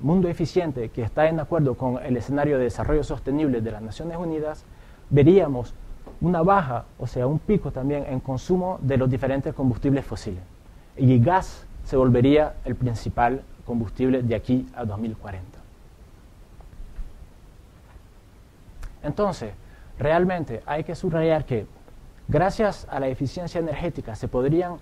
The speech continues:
estar ahorrando, bueno, eh, mucha energía. Importaciones para Europa, China e India representarían setecientos billones de dólares. O sea que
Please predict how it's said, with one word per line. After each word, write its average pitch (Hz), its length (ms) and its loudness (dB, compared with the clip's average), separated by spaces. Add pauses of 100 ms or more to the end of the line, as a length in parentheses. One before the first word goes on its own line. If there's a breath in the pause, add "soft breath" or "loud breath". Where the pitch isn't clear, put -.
(280 soft breath)
estar 143 400 0 (240 loud breath)
ahorrando, 156 680 0 (540)
bueno, 127 340 0
eh, 110 420 -4
mucha 165 420 2
energía. 123 640 -2
Importaciones 160 760 -2
para 151 440 0 (760 loud breath)
Europa, 143 640 2
China 160 320 2
e 127 80 2
India 170 320 0
representarían 147 880 -2 (420 soft breath)
setecientos 151 760 0
billones 147 380 4
de 131 60 -4
dólares. 110 480 -2
O 120 80 -12
sea 120 240 -6
que 117 180 -8